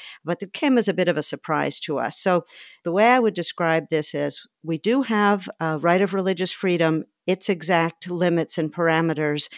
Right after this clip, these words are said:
remain not as clear as they could be, and same-sex couples have important fundamental equality rights, but exactly how that plays out in the context of the government function of finding foster parents,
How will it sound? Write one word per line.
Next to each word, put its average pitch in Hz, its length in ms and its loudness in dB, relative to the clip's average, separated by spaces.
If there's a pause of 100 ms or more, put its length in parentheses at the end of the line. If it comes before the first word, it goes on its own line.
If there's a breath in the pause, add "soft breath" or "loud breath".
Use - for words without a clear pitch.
(280 loud breath)
remain 185 640 2 (160)
not 185 240 2
as 220 140 -2
clear 190 320 0
as 190 100 -4
they 226 120 0
could 190 280 -2
be, 151 320 -2 (420 loud breath)
and 185 340 2
same-sex 214 540 2
couples 233 440 0
have 165 220 -2
important 156 600 -2
fundamental 156 520 2
equality 220 560 4
rights, 160 420 2 (420 loud breath)
but 160 240 0
exactly 180 560 0
how 170 200 2
that 156 260 0
plays 160 300 0
out 156 180 2
in 143 120 -2
the 143 80 -4
context 151 680 -4
of 143 220 -4
the 147 100 -4
government 208 460 0
function 151 380 -2
of 127 80 -8
finding 139 320 -2
foster 233 380 0
parents, 170 500 0